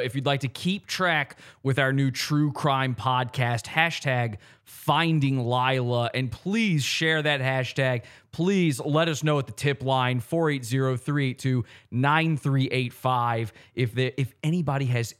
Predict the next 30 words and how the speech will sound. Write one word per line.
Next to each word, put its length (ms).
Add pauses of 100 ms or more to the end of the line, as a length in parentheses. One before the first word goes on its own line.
(100)
any 300
information 880
whatsoever. 840
We're 140
still 420
trying 280
to 60
get 140
the 60
word 340
out 280 (260)
about 380
all 280
of 140
this. 300 (240)
And 380
if 180
you 200
have 240
anything, 600
any 240
tips 280
at 80
all 180
tonight 460
that 80
you'd 200
like 160
to 80
give, 340